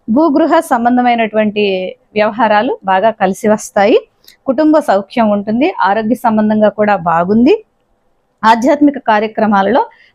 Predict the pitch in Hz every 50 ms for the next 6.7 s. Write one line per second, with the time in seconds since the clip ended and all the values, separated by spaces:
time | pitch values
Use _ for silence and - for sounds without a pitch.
0 | _ - 214 214 214 214 214 208 202 185 196 190 180 185 175 - 220 226 226 277
1 | 285 285 269 254 247 247 285 277 285 277 254 254 277 302 294 285 240 226 220 220
2 | 208 196 196 190 185 202 - 254 240 240 240 220 208 208 208 214 208 202 196 -
3 | - 196 185 185 - 247 254 240 - - 240 269 285 285 247 220 196 185 180 180
4 | 190 247 440 440 - _ _ _ _ _ _ - 202 233 233 254 294 294 370 -
5 | - 311 269 233 - 196 202 196 208 214 214 208 220 208 190 - _ - 196 190
6 | 190 202 190 185 180 170 175 190 - 240 226 294 381